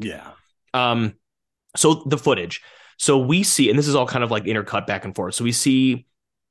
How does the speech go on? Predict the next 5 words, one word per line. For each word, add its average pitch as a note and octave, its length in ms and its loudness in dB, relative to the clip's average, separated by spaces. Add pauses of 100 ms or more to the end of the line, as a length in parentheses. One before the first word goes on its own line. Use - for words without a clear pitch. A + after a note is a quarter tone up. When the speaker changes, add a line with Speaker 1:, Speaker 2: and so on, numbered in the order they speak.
(180)
Speaker 2:
all D#3 260 4
these G3+ 360 4
past - 480 -2
models G2 580 -2 (640)
are A2+ 640 2